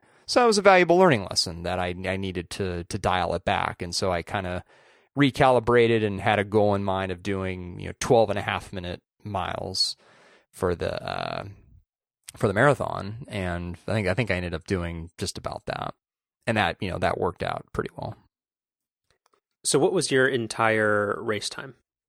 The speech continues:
Speaker 1: So it was five hours and thirty-four minutes.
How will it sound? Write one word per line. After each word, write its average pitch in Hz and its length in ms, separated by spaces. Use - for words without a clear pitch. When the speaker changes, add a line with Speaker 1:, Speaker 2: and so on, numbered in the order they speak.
Speaker 1:
So - 140
it 110 140
was 95 340
five 175 540
hours 131 500
and 98 140
thirty-four 98 1120
minutes. - 600